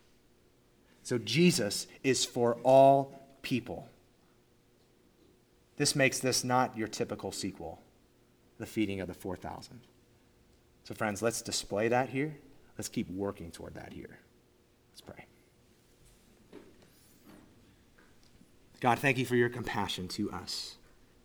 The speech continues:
Oh, Lord Jesus, this is your grace,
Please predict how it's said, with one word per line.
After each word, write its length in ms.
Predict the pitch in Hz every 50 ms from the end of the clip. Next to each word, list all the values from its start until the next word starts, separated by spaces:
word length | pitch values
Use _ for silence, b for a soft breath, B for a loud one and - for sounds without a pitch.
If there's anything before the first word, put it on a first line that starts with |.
| - - _ - - _ _ _ _ _ - _ _ _ _ _ _ _ _ _ -
Oh, 60 | 107
Lord 160 | 104 113 113 107
Jesus, 280 | 120 120 101 98 95 -
this 180 | 123 117 -
is 160 | 113 104 -
your 80 | 107 104
grace, 560 | - 107 101 98 95 87 - - - - -